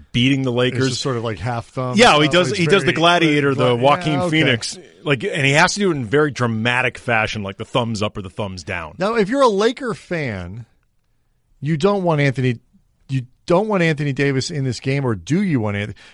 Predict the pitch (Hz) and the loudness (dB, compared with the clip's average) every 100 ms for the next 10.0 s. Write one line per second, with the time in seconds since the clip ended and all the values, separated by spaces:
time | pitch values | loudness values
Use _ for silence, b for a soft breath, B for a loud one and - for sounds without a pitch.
0 | B 160 - 180 160 139 202 285 - 190 | B -6 -4 -6 -2 0 2 2 0 -4
1 | - 139 127 131 143 107 92 92 110 104 | 0 0 0 -2 -2 -2 -4 -4 -2 -2
2 | 98 113 82 80 104 71 _ _ _ _ | -2 -4 -6 -6 -6 -8 _ _ _ _
3 | _ _ _ - 190 190 185 151 254 285 | _ _ _ -4 2 2 2 0 0 0
4 | 240 185 156 120 - 98 147 196 175 143 | 2 2 0 -4 -8 -2 0 0 0 -2
5 | - - _ 196 _ _ _ 196 123 131 | -6 -12 _ -20 _ _ _ -14 -6 -2
6 | 139 139 - - 156 - 233 233 240 269 | -2 -4 -10 -6 -6 -4 0 0 -2 -6
7 | 202 139 123 151 135 127 131 117 110 101 | -4 -4 -2 -4 -2 -2 -2 -2 -2 -4
8 | - 120 110 - 98 92 123 135 139 135 | -4 -6 -4 -6 -6 -6 -6 0 2 4
9 | 202 240 165 143 131 113 107 113 113 | 4 4 4 4 4 2 0 -2 -2